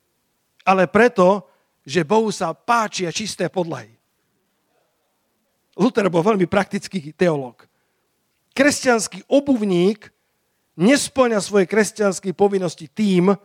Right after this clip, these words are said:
že na topánky urobí malý krížik, ale tým, že vyrobí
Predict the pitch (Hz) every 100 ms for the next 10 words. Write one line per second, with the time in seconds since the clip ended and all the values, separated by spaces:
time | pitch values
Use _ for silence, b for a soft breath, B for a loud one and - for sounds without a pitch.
0 | _ _ _ _ - 151 180 214 220 -
1 | 190 180 190 165 196 170 170 180 160 -
2 | 208 190 165 196 - _ _ _ _ _
3 | _ _ _ _ _ - 190 185 233 233
4 | 190 196 147 196 233 180 190 190